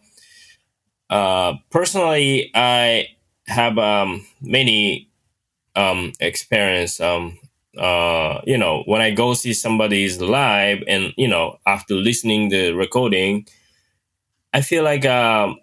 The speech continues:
I prefer, I like the live performance more than the recording studio somehow,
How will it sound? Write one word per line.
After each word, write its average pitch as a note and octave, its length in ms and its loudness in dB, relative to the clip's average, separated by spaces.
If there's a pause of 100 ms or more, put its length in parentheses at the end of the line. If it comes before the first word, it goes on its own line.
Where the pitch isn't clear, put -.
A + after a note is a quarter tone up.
I A#2+ 260 0
prefer, B2+ 680 0 (120)
I A#2 100 2
like B2+ 340 0
the A#2+ 100 2
live A2 480 2 (440)
performance G#2+ 640 0
more G2 320 0
than A2 220 0
the G#2+ 180 0
recording A2 440 0
studio C#3 480 -2
somehow, C#3+ 540 0